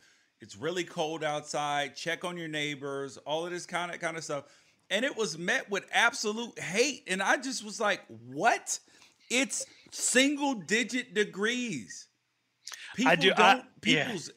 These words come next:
Speaker 1: air conditioners breaks, their heat, their heat breaks. You know, they don't have food. The roads are icy. Yes, check on your damn neighbor.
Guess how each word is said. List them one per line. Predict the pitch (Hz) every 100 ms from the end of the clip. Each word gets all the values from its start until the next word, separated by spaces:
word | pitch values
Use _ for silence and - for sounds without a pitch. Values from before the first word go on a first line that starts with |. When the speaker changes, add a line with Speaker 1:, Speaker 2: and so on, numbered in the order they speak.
| _
Speaker 1:
air | 202 240
conditioners | 240 226 220 220 208 220 175
breaks, | 185 214 202 -
their | 160 135
heat, | 113 208 294 - -
their | 175 156 -
heat | 233 269 -
breaks. | 165 220 240 175 - - - - _ _
You | -
know, | 247 247 226 -
they | 202
don't | 196 226
have | 214 180 - _
food. | 208 247 254 254 -
The | 147
roads | 139 196 247 233
are | 247 -
icy. | - 254 285 262 208
Yes, | 202 262 -
check | - 269 269
on | 269 254
your | 247
damn | 226 254 247 233
neighbor. | 262 277 254 165 98